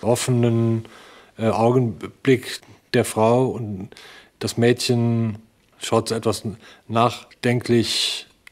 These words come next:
und zum Teil daher, weil es vielleicht noch nicht genau weiß, was eigentlich passiert. Weil man dabei bedenken muss, dass die Personen stehen und in, vielleicht in einem Abstand von fünfzig Zentimeter, von einem halben Meter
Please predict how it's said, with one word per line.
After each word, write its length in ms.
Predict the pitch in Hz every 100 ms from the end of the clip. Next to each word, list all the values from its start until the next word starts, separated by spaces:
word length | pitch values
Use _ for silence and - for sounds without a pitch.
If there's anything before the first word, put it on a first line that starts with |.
| -
und 400 | - 113 104 -
zum 140 | 120
Teil 240 | 113 113
daher, 300 | 113 113 113
weil 80 | 107
es 100 | 107
vielleicht 260 | - 110 104
noch 80 | 113
nicht 360 | 104 - 117
genau 240 | 110 104 98
weiß, 260 | 110 110
was 140 | 107 -
eigentlich 260 | 110 - - - - _
passiert. 480 | - 104 123 127 127 - _ _ _ _ _ _ _ _ _ _ _ _ _ _ _ _
Weil 120 | -
man 240 | 107 113 113
dabei 240 | 110 113
bedenken 420 | 110 113 117 113
muss, 640 | 120 117 117 117 117 117 -
dass 140 | 117
die 140 | - 107
Personen 560 | 113 107 117 117 113 110 -
stehen 600 | - - 131 131 131 127 127 - -
und 380 | - 117 117 -
in, 380 | 98 117 110 110
vielleicht 280 | 101 107 107
in 60 |
einem 100 | 110
Abstand 340 | 110 - 120 110
von 140 | 113
fünfzig 520 | 101 131 120 117 107 - - -
Zentimeter, 580 | - 110 113 113 120 110
von 180 | - 107
einem 160 | 107
halben 220 | 101 113
Meter 420 | 113 117 117 110